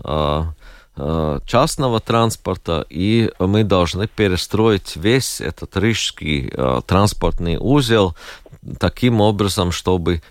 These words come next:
снизить потребность частного транспорта в ежедневном передвижении,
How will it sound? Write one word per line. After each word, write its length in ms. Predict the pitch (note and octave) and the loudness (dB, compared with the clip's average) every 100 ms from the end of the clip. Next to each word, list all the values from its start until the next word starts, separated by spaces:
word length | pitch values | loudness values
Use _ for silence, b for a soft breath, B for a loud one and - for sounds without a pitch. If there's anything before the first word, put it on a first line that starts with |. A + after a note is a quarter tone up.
| - | -12
снизить 640 | - G#2 A#2 A#2+ G2 - - - - | -4 2 4 2 -2 -10 -14 -20 -4
потребность 920 | F#2+ - A2 C3 G#2+ G2 F2+ - - - - | -4 0 2 2 2 0 0 -4 -12 -16 -14
частного 600 | - A#2 C#3+ - E3 D#3+ | -2 0 2 0 -4 -2
транспорта 840 | D3+ C3+ C3+ C3 - A#2 - A2 A2 - | -2 -2 -2 -4 -2 -4 -2 -4 -4 -8
в 60 | - | -8
ежедневном 840 | F#2 C3 - G#2 A#2+ A#2 G#2 G2+ | 0 0 2 0 2 2 4 2
передвижении, 1000 | F#2+ G2+ F#2+ G2+ F2 G2 F#2+ F#2 D#2+ D#2+ | 2 0 2 0 0 0 0 0 0 -2